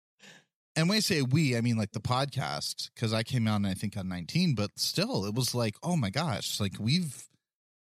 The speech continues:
we've done, I think I've done more with you now than like,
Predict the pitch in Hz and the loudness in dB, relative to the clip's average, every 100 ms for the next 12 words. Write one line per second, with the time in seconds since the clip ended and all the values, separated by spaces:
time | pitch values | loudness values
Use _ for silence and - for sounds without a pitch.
0 | _ _ - 175 170 147 131 135 208 - | _ _ 0 2 2 2 2 2 0 0
1 | 196 - 135 202 190 180 156 156 143 135 | -4 0 0 0 2 4 4 4 2 0
2 | 123 226 285 90 67 - _ - 107 127 | 0 0 0 -4 -6 -14 _ -4 0 2
3 | 113 107 104 104 _ _ _ _ _ _ | 4 4 2 -4 _ _ _ _ _ _
4 | _ _ _ _ 110 113 | _ _ _ _ 0 0